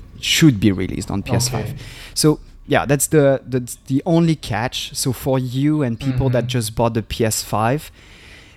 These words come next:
Speaker 1: we are definitely going into, uh, an exclusive war. I was guessing that, uh, Microsoft wanted, uh, streaming service pretty much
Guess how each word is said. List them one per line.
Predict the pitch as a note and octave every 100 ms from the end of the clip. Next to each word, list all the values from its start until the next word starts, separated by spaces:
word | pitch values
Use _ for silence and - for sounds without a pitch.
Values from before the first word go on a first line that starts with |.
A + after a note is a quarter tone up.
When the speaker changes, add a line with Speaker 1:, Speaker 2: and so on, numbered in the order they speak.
| - C#3+
Speaker 1:
we |
are | D#3+ D#3+
definitely | B2+ B2+ B2 B2+ A2 A2
going | G2+ G#2 G#2+
into, | G#2 F#2+ - G#2 G2+
uh, | G2 F2 A#2 - A#2+
an | A#2
exclusive | - - C3 C3 C3 B2
war. | B2+ A#2+ A#2+ B2+ D3 C#3 - - - - - - -
I | B2 D#3
was | D#3+ D3 B2 -
guessing | B2+ B2 - C#3+ C#3 C3 A#2
that, | A2 A2 G#2+ - -
uh, | A2+ G#2+ -
Microsoft | B2 A#2 B2 C3+ C#3 - C3 -
wanted, | B2+ B2 B2+ B2 A2+
uh, | G#2+ G2+
streaming | - B2+ B2+
service | - B2 A#2 A#2 A2 - -
pretty | A2
much | G#2